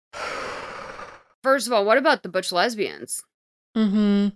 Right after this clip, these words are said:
Speaker 1: You know what I mean? What, what about the studs? I mean, people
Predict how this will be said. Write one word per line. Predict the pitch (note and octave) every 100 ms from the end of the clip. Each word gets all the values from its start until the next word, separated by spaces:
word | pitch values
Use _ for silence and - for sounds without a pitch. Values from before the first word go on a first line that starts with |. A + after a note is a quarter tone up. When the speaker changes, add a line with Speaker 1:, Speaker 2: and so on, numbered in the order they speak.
| _ _
Speaker 1:
You | A3 A3
know | G#3
what | G3+
I | A3
mean? | G#3 G#3+ B3+ A#3+
What, | - A3 A#3+ A3
what | A#3 B3
about | A#3 A#3
the | G#3+
studs? | - A#3 A#3
I | F#3
mean, | F#3+ F#3
people | A3+ G#3+ F#3+